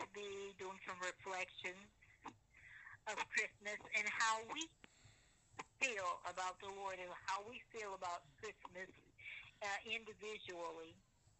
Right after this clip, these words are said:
and as a whole, you know, coming together as his children and how we see him and what he's done for us. But let us open up, first of all, in prayer. Father, we thank you for this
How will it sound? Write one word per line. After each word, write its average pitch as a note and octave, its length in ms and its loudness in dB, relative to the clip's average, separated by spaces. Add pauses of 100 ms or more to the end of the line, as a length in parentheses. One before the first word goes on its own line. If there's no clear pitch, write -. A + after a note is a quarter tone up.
(380)
and F#3+ 160 2
as F#3 160 0
a E3 80 2
whole, E3+ 640 -2
you F3+ 160 -4
know, E3 320 -2
coming G3+ 320 -2
together F#3 320 0 (160)
as G3+ 160 2
his F3+ 80 -4 (160)
children F3+ 480 0
and F3 160 -4
how F3+ 240 2
we F#3+ 160 -10 (160)
see F#3+ 160 -8
him F3+ 160 -2
and E3 160 -10
what E3+ 240 -4
he's E3 240 -12
done E3+ 240 -2
for D#3 240 -6
us. D#3+ 160 -2 (480)
But A#3 240 2
let B3 240 2
us C#4+ 80 0 (160)
open G#3+ 320 0
up, G#3+ 320 2
first G#3 240 -2
of F3+ 160 -6
all, D#3+ 320 2 (240)
in F#3+ 160 -2 (160)
prayer. D#3+ 400 0 (1800)
Father, G#3+ 400 4
we A3 240 -6
thank G#3 320 2
you G3 80 -6
for F#3+ 160 -2
this F3+ 160 -8